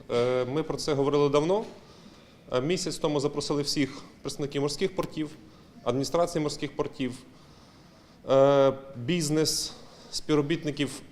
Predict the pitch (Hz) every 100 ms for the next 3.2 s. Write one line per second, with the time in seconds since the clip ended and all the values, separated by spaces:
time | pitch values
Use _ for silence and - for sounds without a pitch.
0 | - 127 127 - 175 170 156 - - -
1 | 135 147 147 135 131 135 156 160 143 139
2 | 135 - 123 117 139 170 160 160 139 147
3 | 139 131